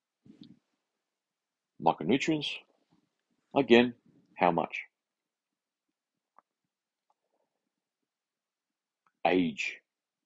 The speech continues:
Age-based, weight-based, and how many decades of gluten exposure you've had is also a factor.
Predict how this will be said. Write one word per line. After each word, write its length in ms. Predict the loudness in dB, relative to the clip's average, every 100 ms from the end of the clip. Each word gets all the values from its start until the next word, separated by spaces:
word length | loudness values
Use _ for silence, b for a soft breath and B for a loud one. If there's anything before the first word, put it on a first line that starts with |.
| _ _ _ _ _ _ _
Age-based, 680 | -6 -4 -4 0 0 0 -4 -18 _ _
weight-based, 720 | -4 0 0 0 -2 -2 -6 -20 -20 _ _ _ _ _ _ _ _ _ _ _ _ _ _ _ _ _ _ _ _ _ _ -8
and 360 | -8 -8 -10 -14 -18 _ _ _ _
how 140 | -6
many 180 | -2 -2
decades 460 | 2 2 2 -2
of 140 | -2 -2
gluten 440 | 2 2 0 -8 -6
exposure 600 | -8 0 2 2 0 -2
you've 220 | -4 0
had 260 | 2 2 -2 _ _ _ _ _ -10
is 120 | -4
also 340 | -4 -2 -2
a 80 | 2
factor. 320 | 4 4 2